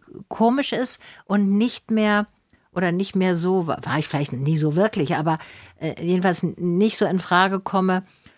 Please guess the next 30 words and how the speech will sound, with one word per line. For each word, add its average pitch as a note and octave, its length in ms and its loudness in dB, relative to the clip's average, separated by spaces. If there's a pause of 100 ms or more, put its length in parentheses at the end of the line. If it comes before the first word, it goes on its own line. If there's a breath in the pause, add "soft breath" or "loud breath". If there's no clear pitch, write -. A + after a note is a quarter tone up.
(140 soft breath)
für F#3+ 220 2
eine F3 440 2
andere G#3 340 4
Art F3+ 240 0
von F#3 160 -2
Rollen. F#3 400 2
Also D3+ 280 -2
ob, - 300 -4
und F3+ 80 0
das F3 200 0
ist, F#3+ 120 -2
glaub G3+ 220 0
ich, - 100 -8
bei F#3+ 100 0
uns, F3 280 -6 (180)
äh, - 80 -8
sch-, - 200 -8 (120)
auch G3 280 0
immer G3+ 260 2
noch F3 180 0
so E3+ 140 -2
stärker F3+ 400 0
als C#3+ 160 -2
in F3 80 0
den E3+ 120 0
angelsächsischen D#3+ 760 -2
Ländern, C#3 340 -2 (400 loud breath)
dass E3+ 220 -2
das - 280 -4
Komische B3+ 680 0